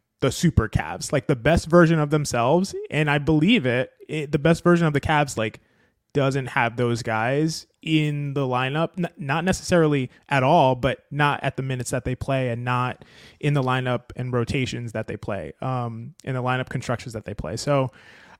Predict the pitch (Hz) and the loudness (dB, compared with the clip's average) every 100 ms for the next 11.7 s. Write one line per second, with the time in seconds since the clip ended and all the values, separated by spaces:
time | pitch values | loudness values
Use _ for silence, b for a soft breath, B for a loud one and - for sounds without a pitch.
0 | - 170 220 214 254 214 185 160 135 131 | -4 4 4 4 -2 4 4 4 -2 2
1 | 139 143 135 127 113 104 - _ _ _ | 2 2 0 0 0 -2 -6 _ _ _
2 | 127 143 156 143 - 127 - 147 147 147 | 2 6 6 4 0 -4 0 2 4 4
3 | 143 147 143 135 - 131 123 - 143 139 | 2 -2 -2 -2 -4 -6 -4 -4 -2 -2
4 | - 123 123 123 127 120 110 - 131 123 | -2 -8 -6 -4 -4 -4 -6 -4 -4 -4
5 | - 131 127 123 - 156 156 156 151 131 | -4 -2 -2 -2 -4 -4 -4 -2 -2 0
6 | 127 135 131 120 110 104 151 185 180 180 | -2 0 -2 -2 -6 -4 0 2 2 -2
7 | b b b b b - 135 135 190 175 | b b b b b -2 0 0 2 2
8 | 156 254 294 269 151 202 220 - 196 143 | 2 0 2 2 4 4 4 2 0 4
9 | 147 151 147 - 151 147 - 127 143 147 | 2 4 -2 0 2 2 0 0 0 0
10 | 147 135 127 120 127 135 131 117 110 135 | -2 -4 -6 -4 -2 -2 -6 -6 -6 -4
11 | 170 180 180 180 190 196 202 | 0 2 2 2 2 2 0